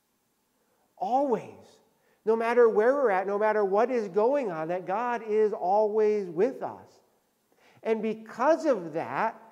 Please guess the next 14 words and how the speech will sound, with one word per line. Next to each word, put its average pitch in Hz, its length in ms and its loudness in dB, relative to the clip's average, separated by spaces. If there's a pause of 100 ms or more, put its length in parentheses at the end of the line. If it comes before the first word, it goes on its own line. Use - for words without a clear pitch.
(320)
we 214 100 -4
give 226 240 -2
God 196 300 2
glory 190 340 4
to 180 100 0
the 170 80 -2
highest, 147 560 -10 (420)
because 233 220 -2
he's 240 160 0
with 277 220 4
us - 160 4
no 208 220 8
matter 226 440 2
what. 202 640 0